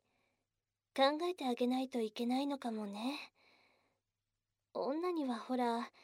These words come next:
一応タイムリミットというか、ね、男の人みたいにはいかないから。私ももう世間的にはおばさんになっちゃうような年だし。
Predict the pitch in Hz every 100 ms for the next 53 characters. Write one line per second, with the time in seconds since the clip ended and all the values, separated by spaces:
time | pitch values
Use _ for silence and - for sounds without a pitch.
0 | - _ _ _ _ _ _ 226 220 -
1 | 247 247 247 247 240 240 _ _ - 247
2 | 302 339 349 349 320 - - 226 - 208
3 | 208 220 226 226 220 214 208 - - -
4 | - - _ _ 226 214 240 302 - -
5 | - - - _ _ _ - 196 214 214
6 | 302 320 - 269 254 233 214 202 196 -
7 | 262 262 277 254 214 233 254 - - -
8 | - - _ _ _ _ _ _ _ _
9 | _ _ _ 196 185 - 202 - 220 214
10 | 214 226 220 185 - - - 196 180 208
11 | 240 262 262 277 277 247 180 180 220 269
12 | 277 285 285 320 - 302 269 226 214 190
13 | 214 202 262 254 - 233 220